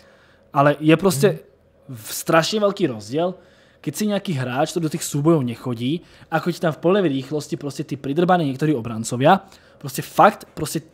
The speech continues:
Speaker 1: po tých členkoch idú. To sú podľa mňa
Speaker 2: Aha.
Speaker 1: neuveriteľné nárazy a to sa podľa mňa niekomu musí prejaviť.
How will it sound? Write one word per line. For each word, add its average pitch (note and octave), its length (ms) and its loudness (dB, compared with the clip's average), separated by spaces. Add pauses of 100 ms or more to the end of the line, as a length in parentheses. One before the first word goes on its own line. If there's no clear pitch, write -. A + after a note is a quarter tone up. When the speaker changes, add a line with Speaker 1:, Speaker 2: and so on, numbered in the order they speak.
(120)
Speaker 1:
po - 80 -6
tých D#3+ 240 -4
členkoch D#3+ 400 0
idú. B2 240 -6 (640)
To - 80 -12
sú E3+ 240 0
podľa D#3+ 140 2
mňa D#3+ 100 2
Speaker 2:
Aha. D3 80 2
Speaker 1:
neuveriteľné C#3+ 560 4
nárazy C3 560 2
a B2 480 -2 (240)
to - 80 -12
sa D3 120 -4
podľa D3+ 200 -4
mňa C#3+ 160 -4
niekomu D3 260 -4
musí A#3 160 -2
prejaviť. A2 540 -10